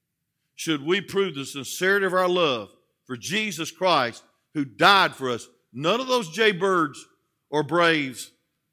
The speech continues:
or even Dodgers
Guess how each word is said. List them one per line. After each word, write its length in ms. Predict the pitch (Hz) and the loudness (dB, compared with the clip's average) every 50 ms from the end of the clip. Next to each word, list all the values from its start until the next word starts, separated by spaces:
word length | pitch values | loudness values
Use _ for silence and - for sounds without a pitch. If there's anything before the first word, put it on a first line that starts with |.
| _ _ _ _ _ _ _ | _ _ _ _ _ _ _
or 180 | - 156 170 180 | -2 -2 0 2
even 480 | 190 202 208 180 180 175 165 156 151 - _ _ _ _ _ _ _ - | 2 0 0 0 0 -2 -2 -4 -8 -12 _ _ _ _ _ _ _ -2
Dodgers 720 | - 165 180 185 170 156 120 127 127 127 131 131 - - | 2 4 4 4 4 2 0 -4 -6 -6 -6 -8 -12 -16